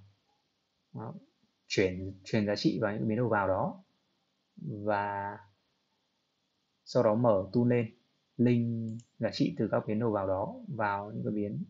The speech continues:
và những cái đầu vào của các tool mà mình mong muốn. Đó, đó là điểm thứ nhất. Điểm thứ hai,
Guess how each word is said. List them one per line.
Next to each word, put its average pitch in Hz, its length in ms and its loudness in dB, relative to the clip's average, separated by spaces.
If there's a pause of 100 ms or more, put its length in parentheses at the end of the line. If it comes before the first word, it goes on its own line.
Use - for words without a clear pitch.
(160)
và 104 160 -4
những 107 140 -2
cái 123 60 0
đầu 107 120 2
vào 98 240 -2
của 101 120 -4
các 110 120 -4
tool 120 140 4
mà 107 100 -2
mình 101 180 -6
mong 110 140 -4
muốn. 107 180 -6 (2750)
Đó, 107 120 -8
đó 101 160 0
là 117 120 0
điểm 101 200 -2
thứ 104 60 0
nhất. 120 360 2 (1120)
Điểm 127 440 -2
thứ 113 180 -4
hai, 151 560 0